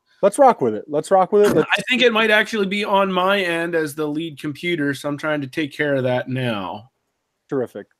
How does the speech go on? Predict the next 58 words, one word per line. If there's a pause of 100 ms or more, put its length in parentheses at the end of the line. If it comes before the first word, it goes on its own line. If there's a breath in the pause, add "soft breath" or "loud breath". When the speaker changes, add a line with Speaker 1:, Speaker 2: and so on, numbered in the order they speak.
Speaker 1:
That's
why
we
Speaker 2:
Right.
Speaker 1:
wanted
a
computer
nerd
to
be
in
charge
of
things. (300 soft breath)
'Cause
if
I
was
on
the
end,
on
that
end
of
things,
then
we'd
all
be
doomed.
So (100)
Steve
will
figure
it
out. (1000)
That's
okay. (420 loud breath)
But
to,
to
put
you
at
ease,
James,
I
have
no
idea
what
you
said.
Maybe
the
viewers
don't.